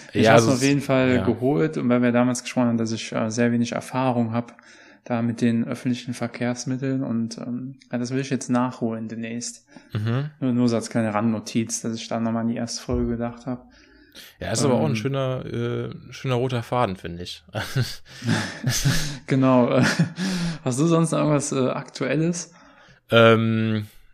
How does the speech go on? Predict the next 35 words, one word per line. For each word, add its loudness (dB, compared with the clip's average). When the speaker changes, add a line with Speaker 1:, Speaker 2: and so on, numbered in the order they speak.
Speaker 2:
ja, 4
also 6
ich 0
glaub, 0
ich -10
glaub, -16
wo -4
die -6
Folge 0
rauskommt, 0
dann 0
müsste 0
das 0
ja -4
schon -2
gelten. 0
Also, -4
äh, -6
wir -10
nehmen -6
das -4
hier -6
grad -2
am, -10
können -8
wir -2
das -2
sagen, 0
am -8
einunddreißigsten -2
auf, -8
am -20
dreißig, -4
einunddreißigsten -4
Mai. -4